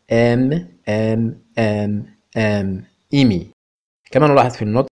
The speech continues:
هذه كلها تتشابه، كما قلنا بالطبع هذا عبارة عن تطبيق لما درسناه في درس كتاب القراءة بالنسبة للفعل إيمي وتصريفه في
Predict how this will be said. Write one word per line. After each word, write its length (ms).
هذه 440
كلها 360
تتشابه، 540
كما 360
قلنا 420
بالطبع 400
هذا 120
عبارة 380
عن 200
تطبيق 460
لما 280
درسناه 480
في 380
درس 500
كتاب 380
القراءة 800
بالنسبة 400
للفعل 760
إيمي 320
وتصريفه 680
في 360